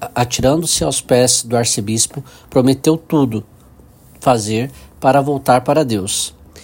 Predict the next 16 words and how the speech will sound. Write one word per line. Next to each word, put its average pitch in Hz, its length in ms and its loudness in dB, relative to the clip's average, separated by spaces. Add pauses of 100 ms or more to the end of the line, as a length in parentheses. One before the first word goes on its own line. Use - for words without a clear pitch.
(340)
Geraldo 120 480 2
reconciliou 123 760 0
com 131 140 -4
a 143 60 2
igreja, 113 500 -4 (340)
impo-, 113 440 -2 (100)
impondo-lhe 127 640 2
docemente 123 720 0
sábia 131 520 0
e 143 100 -4
discreta 131 420 -2
penitência. 131 760 -4 (1120)
Alma 117 280 2
simples 135 500 -2
e 110 60 -4
cândida, 123 580 -4